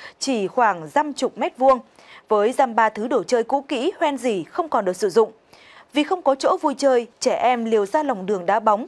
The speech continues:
nô đùa, bất chấp nguy hiểm rình rập. Tại các khu vui chơi công cộng như Hồ Tây, Hồ Gươm,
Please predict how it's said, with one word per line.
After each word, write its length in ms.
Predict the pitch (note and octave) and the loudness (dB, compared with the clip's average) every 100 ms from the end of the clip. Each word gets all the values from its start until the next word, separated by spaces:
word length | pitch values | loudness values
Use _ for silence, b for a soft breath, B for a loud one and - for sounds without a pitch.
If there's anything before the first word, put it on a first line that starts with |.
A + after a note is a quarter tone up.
| - | -4
nô 220 | A3+ G#3+ | -2 -2
đùa, 240 | G3 G3+ - B B | 2 2 2 B B
bất 160 | B3+ F4 | -4 -4
chấp 240 | F#4 F#4+ | -4 -4
nguy 120 | B3 G#3 | -4 -4
hiểm 240 | G#3+ D#3 | -4 -4
rình 180 | G3+ F#3 | -8 -2
rập. 200 | G#3 G#3 _ _ _ B B B B - | 0 -2 _ _ _ B B B B -2
Tại 100 | C#4+ | -2
các 160 | G4 | 0
khu 160 | F#4+ E4+ | -2 -2
vui 180 | D#4 D#4 | -2 -2
chơi 160 | D#4+ D4+ | -2 0
công 200 | D4 C4+ | -2 2
cộng 180 | C4 - | 0 0
như 200 | G#3 B3+ | -4 -2
Hồ 180 | A3 F3+ - | 0 -2 2
Tây, 320 | C4 C4 A#3 - | 2 2 -2 -4
Hồ 240 | A3 F3 | -4 -2
Gươm, 280 | B3 C#4+ C4 | 0 0 0